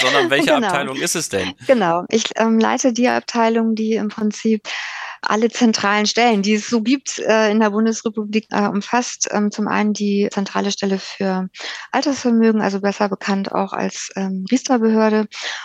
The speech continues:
Speaker 2: Und auch seit, ähm, Februar,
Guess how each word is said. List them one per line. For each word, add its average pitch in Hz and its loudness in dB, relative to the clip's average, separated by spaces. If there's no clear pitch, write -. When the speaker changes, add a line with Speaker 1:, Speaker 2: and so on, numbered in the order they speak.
Speaker 2:
Und 202 0
auch 208 2
seit, - -2
ähm, 190 -4
Februar, 226 2